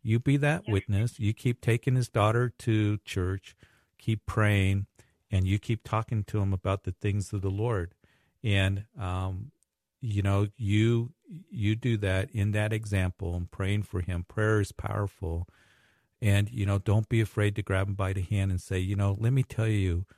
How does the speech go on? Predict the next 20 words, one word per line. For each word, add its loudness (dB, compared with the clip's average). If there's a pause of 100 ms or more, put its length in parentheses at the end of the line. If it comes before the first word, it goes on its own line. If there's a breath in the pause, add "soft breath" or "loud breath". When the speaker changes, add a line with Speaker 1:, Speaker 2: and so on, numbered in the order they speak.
(180 soft breath)
Speaker 1:
what 2
I 4
did 0
learn -2
in -2
church -8
today," -6
just -4
highlighting -4
it. -8 (520 soft breath)
"Let 0
me 4
tell 0
you 2
what -2
the -2
Lord -2
means -2
to -10
me. -8